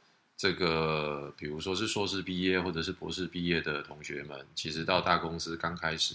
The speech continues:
在这个地方的适应，可能会需要有一点时间的磨合，因为总是会觉得，“哇，我在学校念了这么多书啊，对不对？那怎么，哎，怎么到了公司里面”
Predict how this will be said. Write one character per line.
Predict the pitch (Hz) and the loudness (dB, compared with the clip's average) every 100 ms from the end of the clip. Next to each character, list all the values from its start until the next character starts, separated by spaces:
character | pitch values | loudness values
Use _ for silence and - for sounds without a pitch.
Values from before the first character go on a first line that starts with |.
| - | -4
在 | 90 82 80 | -2 -2 0
这 | - 85 | -2 -2
个 | 80 | -2
地 | 87 82 | -2 -2
方 | 85 | -2
的 | 76 | -2
适 | - - | -4 -4
应， | 78 80 76 - - - - | -4 -4 -6 -16 -20 -20 -14
可 | - 73 | -8 -8
能 | 69 73 80 | -6 -8 -6
会 | 104 90 82 80 78 73 71 69 | -2 2 2 2 0 -2 -4 -2
需 | - - 85 | -2 0 2
要 | 90 78 | 2 2
有 | 71 | 0
一 | 76 85 | -4 -4
点 | 71 | -4
时 | 69 73 | -4 -4
间 | 76 76 | -6 -8
的 | |
磨 | 73 - - | -10 -12 -12
合， | - - - _ _ _ _ | -14 -14 -18 _ _ _ _
因 | 98 98 | -2 0
为 | |
总 | 90 78 | 0 0
是 | 80 98 | -2 -2
会 | 95 87 | 0 0
觉 | - 78 | 0 0
得 | 80 78 104 | 2 2 6
，“哇， | 95 87 82 | 8 8 6
我 | 82 82 85 | 2 0 0
在 | 104 101 | 0 0
学 | 90 82 | 0 2
校 | 104 95 | 4 4
念 | 104 101 | 4 2
了 | |
这 | 90 107 | 4 2
么 | 101 | 2
多 | 92 95 98 | 2 2 2
书 | 98 98 | -2 4
啊， | 95 90 92 90 87 - | 8 10 8 6 2 -2
对 | 92 | -2
不 | 87 | 2
对？ | 95 82 80 - - - _ _ | 4 4 2 -12 -20 -20 _ _
那 | 117 | 0
怎 | 92 82 | 2 2
么， | 85 | 4
哎， | 98 113 | 6 6
怎 | 110 | 4
么 | 82 85 | 0 2
到 | 110 98 | 4 6
了 | 90 85 85 | 6 6 4
公 | 82 95 | 2 0
司 | 101 104 | 0 0
里 | 92 80 | 0 0
面” | 82 95 87 | 2 2 0